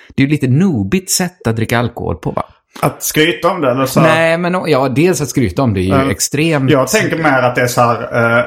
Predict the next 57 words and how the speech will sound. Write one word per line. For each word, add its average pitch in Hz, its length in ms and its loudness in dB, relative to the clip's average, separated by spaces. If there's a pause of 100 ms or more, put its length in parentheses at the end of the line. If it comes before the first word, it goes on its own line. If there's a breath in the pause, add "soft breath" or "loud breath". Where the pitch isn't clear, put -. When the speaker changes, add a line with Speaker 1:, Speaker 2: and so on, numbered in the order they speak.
(120)
Speaker 2:
ungefär 127 320 2
samma 120 260 -2
kommentar 117 340 -2
så - 100 -10
här, - 80 -16
"Vi 151 160 -2
tittar 180 200 -6
alltid 139 400 -2
på 127 120 0
På 127 100 -4
spåret, 123 520 0
vi 143 80 4
älskar 156 340 0
det 156 160 4
programmet." 185 460 0
Speaker 1:
<laughs> 190 140 -2
Speaker 2:
Att 151 260 0
det 160 60 -4
var 151 60 2
s-, - 240 -6 (140)
bara 151 200 2
en 139 80 0
sån, 196 260 -2
liksom, 160 300 -6
att 139 120 2
du, 185 180 6
Speaker 1:
Jo, 190 200 0
jo. 185 120 0
Speaker 2:
eh, 147 360 -2
att 147 60 -4
de 160 100 0
var 151 80 4
glada 147 440 4
och 123 140 0
lite 123 220 -6
så 131 100 -4
här, 170 280 2
"Ah, 131 40 -4
det 147 80 2
här 147 220 2
var 131 220 2
grej", 127 300 -2
liksom. - 240 -6
Speaker 1:
Men 139 100 2
liksom 143 320 -2
i 135 300 2
en, 117 360 2
eh, 113 280 2 (540 loud breath)
i 120 80 2
en, 117 80 2
liksom, 117 280 0
alkoholkultur 113 1400 0
så 123 80 2
Speaker 2:
Mm. 156 140 4
Speaker 1:
försöker 117 300 0
man 113 240 2
ju, 113 440 2